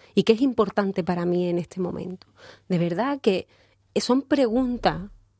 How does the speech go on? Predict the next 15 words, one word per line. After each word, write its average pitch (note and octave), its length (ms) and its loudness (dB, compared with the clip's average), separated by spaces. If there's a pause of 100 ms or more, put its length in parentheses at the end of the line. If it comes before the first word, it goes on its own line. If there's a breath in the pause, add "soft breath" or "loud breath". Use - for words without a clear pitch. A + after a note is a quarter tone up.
(1040)
que F3 120 -4
parece G#3 520 4
una B3 240 4
utopía A3 560 2
que E3 140 2
nos E3+ 200 0
vayan A#3+ 300 0
a A#3+ 80 0
transformar, A3 540 -4
pero E3+ 380 -2
cuando F3+ 320 -2
hay C4+ 160 0
esa B3+ 180 -4
decisión G#3 600 0
interior F3 640 0